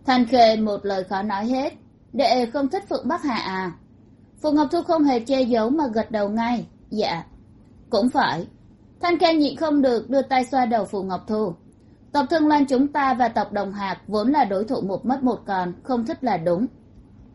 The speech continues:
Phù Ngọc Thu không tiện nói, ngay cả Phượng Hành Vân y cũng chẳng ưa. Nãy giờ Thanh Khê đã chuẩn bị tinh thần xong. "Sợ cái gì?" Thanh Khê to gan nghĩ thầm. "Chính hắn muốn mình nói mà,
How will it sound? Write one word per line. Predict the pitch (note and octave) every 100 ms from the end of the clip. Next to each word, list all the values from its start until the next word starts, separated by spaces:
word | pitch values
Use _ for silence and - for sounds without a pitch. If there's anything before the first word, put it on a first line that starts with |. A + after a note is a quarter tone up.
| - - - - - - - -
Phù | E4
Ngọc | D#4+ D4+ E4
Thu | D4+ D4
không | D#4 C#4+ C4+
tiện | C4 A3+ A3
nói, | G3+ G3 C4+ - -
ngay | D4+ D#4
cả | C4 -
Phượng | B3+ A3+
Hành | A3+ G#3
Vân | A#3 A#3+ A3+
y | A#3 A3
cũng | G#3+
chẳng | C4 F3+ D3+
ưa. | G#3 G#3+ E3+ - - - - - -
Nãy | F#3+ F3+ A#3+
giờ | C4 A3+ F#3 -
Thanh | G#3+
Khê | - G3+
đã | G#3
chuẩn | B3+ A#3+ E3+
bị | F#3+ -
tinh | B3 A#3+
thần | G#3+ F3
xong. | G#3+ G3+ F#3 - - - - -
"Sợ | - D4+ C4
cái | D#4
gì?" | B3+ A#3+ G3+ G3 - - - - -
Thanh | D#4 D4+
Khê | D4+ C#4 C4 B3
to | C4+ B3+
gan | A#3+ A#3+ A3+
nghĩ | - A#3
thầm. | B3+ F#3+ F3+ - - - - -
"Chính | - C4 D4+
hắn | C#4 B3 C#4+ C4+
muốn | A#3 C4 D#4
mình | A#3+
nói | G#3+ G3
mà, | C4+ A3 F3+